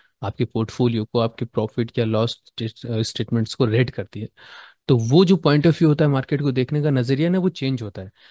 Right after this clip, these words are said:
तब समझ में आता है कि नहीं, यहाँ पर सिर्फ नुकसान ही नहीं होता, प्रॉफिट भी होता है,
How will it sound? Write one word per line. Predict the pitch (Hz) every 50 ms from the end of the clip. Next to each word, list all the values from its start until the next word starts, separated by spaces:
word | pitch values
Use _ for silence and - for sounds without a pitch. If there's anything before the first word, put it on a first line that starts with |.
| _ _ _ _
तब | - 165
समझ | 170 - - 170 170 147 160
में | 156
आता | 147 131 151
है | 147
कि | 143 - 135
नहीं, | 120 117 101 113 139 127 120 113 110
यहाँ | 117 120 131 - -
पर | 120
सिर्फ | - - - 160 156 160 - _ _ _ _ _ _ _ _ _ _ -
नुकसान | 120 117 - - - 160 165 156
ही | 147
नहीं | 131 123
होता, | 123 - 185
प्रॉफिट | 180 - 175 160 - 180 151
भी | 123 123
होता | 110 104 101 -
है, | 95